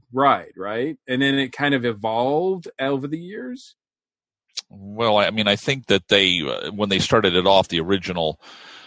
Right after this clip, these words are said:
Speaker 2: intent was a little more sadistic, something about a sea captain whose wife had bumped him off or something. And, uh, you know, I don't remember the whole story, but it was in development and, and got passed around from person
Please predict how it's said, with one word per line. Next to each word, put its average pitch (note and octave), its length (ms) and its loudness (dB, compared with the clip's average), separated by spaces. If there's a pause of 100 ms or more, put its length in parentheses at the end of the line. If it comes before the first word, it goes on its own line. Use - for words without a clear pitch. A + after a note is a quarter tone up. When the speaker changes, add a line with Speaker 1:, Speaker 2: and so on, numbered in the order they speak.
(220)
Speaker 2:
intent F#2+ 520 0
was E2+ 160 -2
a F2 40 0
little F#2+ 280 2
more F2 240 -4
sadistic, F2+ 580 0
something F2+ 260 -6
about E2 220 2
a C#2+ 60 -2
sea F#2 260 -6
captain F#2 420 0
whose D2+ 220 -16
wife E2+ 220 0
had D2+ 200 -8
bumped F2 300 -2
him D#2+ 140 0
off D#2+ 340 4
or D2 80 0
something. D#2 560 -2
And, C2+ 300 -6 (100)
uh, - 260 -4
you F#2+ 160 0
know, D2 140 0
I E2 140 2
don't F#2 160 0
remember E2+ 320 -4
the D2+ 80 -2
whole D#2+ 180 -4
story, F2 560 -2
but C#2+ 220 0 (340)
it C3+ 100 2
was C3+ 200 2
in E3 80 4
development A#2+ 640 4
and, F#2+ 200 -2
and G#2 140 0
got G2 240 0
passed A#2 380 0
around G2 400 0
from E2+ 160 -6
person F#2+ 400 -2